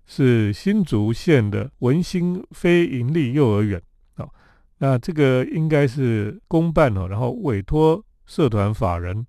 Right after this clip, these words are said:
来这个办理的一个幼稚园。这幼稚园吸引我去看是因为哦，它这个建筑哦，不是一整栋大楼啦，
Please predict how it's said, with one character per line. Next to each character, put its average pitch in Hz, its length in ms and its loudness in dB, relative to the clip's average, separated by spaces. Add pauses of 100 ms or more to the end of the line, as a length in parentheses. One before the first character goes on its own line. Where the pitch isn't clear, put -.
来 104 200 -4
这 113 160 -4
个 107 120 -4 (140)
办 143 240 2
理 95 200 -6
的 - 180 -12
一 127 140 -8
个 110 260 -4
幼 147 160 4
稚 110 140 -2
园。 98 200 -4 (720)
这 226 100 -2
幼 247 120 6
稚 220 80 4
园 180 120 6
吸 196 220 -2
引 190 160 0
我 117 100 2
去 - 140 -4
看 123 240 0
是 107 80 -6
因 117 120 -2
为 101 60 0
哦， 92 240 -6 (200)
它 196 400 0
这 180 160 0
个 160 120 0
建 180 300 2
筑 101 200 -2
哦， 92 280 -4 (140)
不 147 100 -2
是 165 160 -4
一 196 80 -4
整 92 240 -2
栋 107 180 -2
大 90 180 -2
楼 87 200 -12
啦， - 100 -20